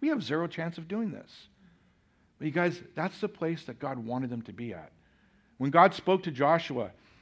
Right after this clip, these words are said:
and he said, "See, I've given it into your hands," he wanted him to be able to see beyond what he could see. You see,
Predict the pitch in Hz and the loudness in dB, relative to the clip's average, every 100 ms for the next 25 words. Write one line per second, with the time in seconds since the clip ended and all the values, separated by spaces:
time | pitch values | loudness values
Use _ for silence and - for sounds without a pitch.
0 | _ 131 139 - 147 - - - 156 180 | _ 0 0 0 -2 -4 -14 -10 -6 -4
1 | 151 156 123 147 147 143 143 135 120 127 | 0 -2 0 -2 -2 -4 -4 -4 -6 -4
2 | 131 165 165 - _ _ _ _ _ _ | -4 -6 -8 -16 _ _ _ _ _ _
3 | - 151 175 208 202 202 190 151 160 156 | -4 0 2 2 2 0 -2 -2 -2 -2
4 | 139 - 156 151 139 123 120 123 110 107 | -6 -6 -6 -6 -4 -2 0 -2 -6 -14
5 | - 104 90 - 87 - _ _ _ _ | -14 -16 -14 -18 -18 -20 _ _ _ _
6 | _ _ _ _ _ _ _ 143 - 175 | _ _ _ _ _ _ _ -4 2 2
7 | 170 | 2